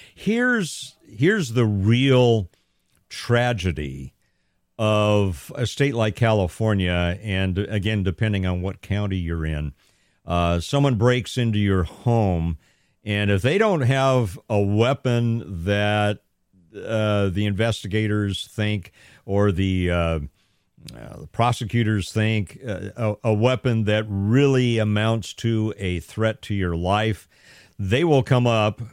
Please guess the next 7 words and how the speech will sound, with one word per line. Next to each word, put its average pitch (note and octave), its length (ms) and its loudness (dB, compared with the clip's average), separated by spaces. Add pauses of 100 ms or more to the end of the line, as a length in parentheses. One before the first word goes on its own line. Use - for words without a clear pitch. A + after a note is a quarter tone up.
(120)
with G#2 380 -2
some C3+ 360 0
reason F2 580 -2 (500)
why G#2 400 0
you're G#2 380 2
at F2 100 -2
fault. D2+ 500 -4